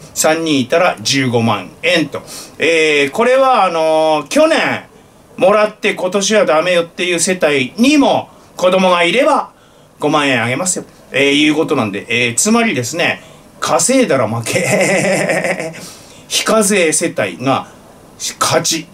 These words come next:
ということになりますかね。ネットの反応です。票、金で買う自民党。そういうことじゃない。納税者差別。また世帯差別か。貧乏人ばっかり優遇。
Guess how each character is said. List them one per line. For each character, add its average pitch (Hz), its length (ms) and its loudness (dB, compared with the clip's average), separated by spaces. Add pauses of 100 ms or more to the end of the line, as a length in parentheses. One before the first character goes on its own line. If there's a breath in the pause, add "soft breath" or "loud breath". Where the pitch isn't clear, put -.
と 151 100 0
い 147 140 4
う 139 60 0
こ 139 120 -2
と 107 320 -2
に 107 60 -2
な 107 100 2
り 117 80 0
ま 113 100 0
す - 100 -4
か 82 100 -10
ね。 151 360 -2 (280 loud breath)
ネ 147 140 0
ッ 156 120 -4
ト 196 180 0
の 247 80 0
反 175 240 0
応 160 120 0
で 139 100 -2
す。 - 460 -8
票、 220 560 2 (100)
金 170 300 0
で 165 140 0
買 135 180 0
う 120 60 -2
自 110 260 -6
民 185 220 -2
党。 151 440 2 (240 loud breath)
そ 143 240 2
う 143 60 2
い 139 100 2
う 131 40 0
こ 135 120 -4
と 127 140 -4
じ 101 100 -6
ゃ 82 140 -4
な 156 580 0
い。 107 140 -6 (380 loud breath)
納 180 360 4
税 190 300 0
者 170 280 0
差 143 180 -2
別。 - 380 -2 (300 loud breath)
ま 131 500 2
た 156 140 2
世 151 240 -2
帯 151 160 2
差 143 160 0
別 120 240 -6
か。 92 280 -2 (420 loud breath)
貧 226 240 4
乏 240 160 4
人 233 180 2
ば 156 120 0
っ - 120 -10
か 269 140 2
り 254 160 2
優 147 200 2
遇。 113 320 -6